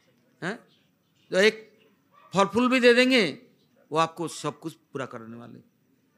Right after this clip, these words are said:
हैं, आत्मा को संतुष्ट करने वाले। तो ऐसे आज गिरिराज जी के अन्नकूट महोत्सव है, चिरकाल चले आ रहे हैं।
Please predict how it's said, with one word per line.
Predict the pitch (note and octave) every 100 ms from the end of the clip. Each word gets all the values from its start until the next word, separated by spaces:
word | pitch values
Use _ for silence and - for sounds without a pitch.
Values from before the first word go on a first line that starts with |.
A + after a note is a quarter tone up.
| -
हैं, | D3+ - _ -
आत्मा | D3+ D#3+
को | D3 D#3 B2+ _ _ _
संतुष्ट | - D3 C#3 D3+ E3
करने | C3+ A#2+ A#2+
वाले। | B2 A#2+ _ _ _ _
तो | D#3
ऐसे | E3+ F3 F3+ C#3 _ -
आज | D3+ C3+
गिरिराज | D3+ D#3+ D#3
जी | D#3+
के | F3 G3+ A3 - _ _ -
अन्नकूट | D3 D3+ D3 B2+
महोत्सव | B2+ C3+ - A#2
है, | A2+ - _ _ _ _ _ _ _ _ _ _ _ _ _
चिरकाल | G3+ G#3+ G#3+ A3 G#3+
चले | G3+ F#3+ F#3
आ | F3
रहे | D3+
हैं। | C3 C3 -